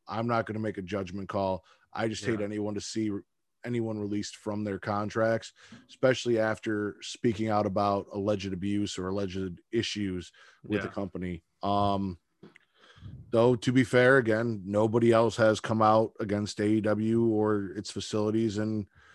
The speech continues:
Speaker 1: said, "Hey, yeah, no, she's right. The shit's going on." So, um, I don't know.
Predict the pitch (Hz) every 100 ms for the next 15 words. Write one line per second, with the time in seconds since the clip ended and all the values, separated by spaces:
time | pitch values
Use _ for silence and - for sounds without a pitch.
0 | - _ _ - 143 139 120 139 127 107
1 | 120 127 113 120 127 110 110 98 123 120
2 | 101 98 123 98 117 110 110 113 101 90
3 | 85 101 98 95 90 - - _ _ _
4 | _ _ _ _ _ 95 _ _ - 90
5 | 90 90 87 82 _ _ _ _ _ _
6 | _ _ _ _ _ - 95 101 101 87